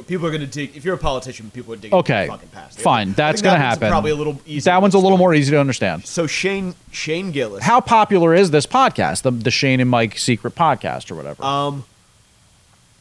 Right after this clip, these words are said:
Speaker 1: I'm, I mean, I was, I was following him on Twitter. I, I'd never listened to the podcast before.
Speaker 2: Okay.
Speaker 1: I
Speaker 2: And you
Speaker 1: watched
Speaker 2: listen to a decent number of podcasts.
Speaker 1: Yeah, I do. I mean, there come, just comes a,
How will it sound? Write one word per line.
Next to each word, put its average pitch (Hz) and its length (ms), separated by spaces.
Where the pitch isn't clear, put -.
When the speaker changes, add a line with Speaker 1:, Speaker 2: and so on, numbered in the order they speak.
Speaker 1:
I'm, 165 280
I 156 60
mean, 165 180
I 151 80
was, 196 180
I 165 140
was 208 160
following 156 520
him 127 440
on 117 160
Twitter. 135 480
I, 117 220
I'd 120 200
never 120 200
listened 113 320
to - 20
the 104 80
podcast 110 600
before. 123 360
Speaker 2:
Okay. 113 320
Speaker 1:
I 131 140
Speaker 2:
And 226 120
you 311 100
Speaker 1:
watched 175 80
Speaker 2:
listen 240 240
to 151 100
a - 20
decent 143 280
number 143 220
of 147 80
podcasts. - 720
Speaker 1:
Yeah, 147 300
I 156 140
do. 139 160
I 143 100
mean, 170 140
there 170 100
come, 165 220
just 151 160
comes 147 260
a, 123 80